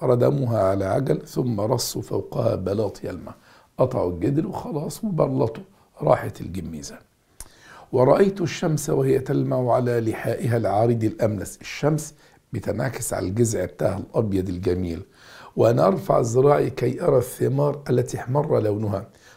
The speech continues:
تطلب الآكلين، فتحط في ناظري عصفورة مهيضة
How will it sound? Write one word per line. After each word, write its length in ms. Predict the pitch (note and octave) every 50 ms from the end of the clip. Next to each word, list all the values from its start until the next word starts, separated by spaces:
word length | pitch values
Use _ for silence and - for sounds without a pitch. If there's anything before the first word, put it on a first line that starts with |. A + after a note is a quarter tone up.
| _ _ -
تطلب 400 | - A#2+ - - G#3 C#3+ B2+ B2
الآكلين، 640 | A#2+ - - - A2+ G#2 G2+ - - - G2 F2+ - - - - - _ _
فتحط 640 | _ - D3+ - D#3 B2+ - F#3+ G#3 G3+ G3+ - E3
في 300 | B2+ A#2+ - B2+ B2+ B2
ناظري 480 | B2 A#2+ A#2+ A#2 A#2+ C3+ C3+ C#3 B2
عصفورة 640 | A2+ G#2 A2 - - - - - - C3+ B2+ A2+ G#2
مهيضة 560 | G#2 G#2 G2+ G2+ G#2 G#2 C3 D3 D3 A#2+ B2+